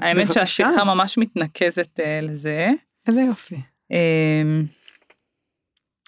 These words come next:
Speaker 1: זה שיר שנתקלתי בו ממש
Speaker 2: Mm.
Speaker 1: לאחרונה,
Speaker 2: מהמם.
Speaker 1: של אהרון שבתאי.
Speaker 2: אני לא מאמינה. בואי נראה אם זה זה. דברי.
Speaker 1: יש מצב.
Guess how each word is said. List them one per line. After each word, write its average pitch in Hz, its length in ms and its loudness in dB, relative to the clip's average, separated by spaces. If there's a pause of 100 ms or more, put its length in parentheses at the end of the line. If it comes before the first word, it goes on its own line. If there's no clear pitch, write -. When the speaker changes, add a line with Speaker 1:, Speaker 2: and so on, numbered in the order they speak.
(1160)
Speaker 1:
זה 196 140 -2
שיר 233 240 2
שנתקלתי 202 640 0
בו 160 220 2
ממש 165 180 0
Speaker 2:
Mm. 208 60 -2
Speaker 1:
לאחרונה, 160 640 0
Speaker 2:
מהמם. 170 240 4 (320)
Speaker 1:
של 165 460 0
אהרון 160 320 0
שבתאי. 143 480 -4 (540)
Speaker 2:
אני 170 140 2
לא 156 100 0
מאמינה. 165 360 0 (380)
בואי 180 200 2
נראה 170 180 2
אם 160 80 2
זה 160 100 2
זה. 160 120 0 (440)
דברי. 180 300 4
Speaker 1:
יש 180 220 -4
מצב. 151 360 -4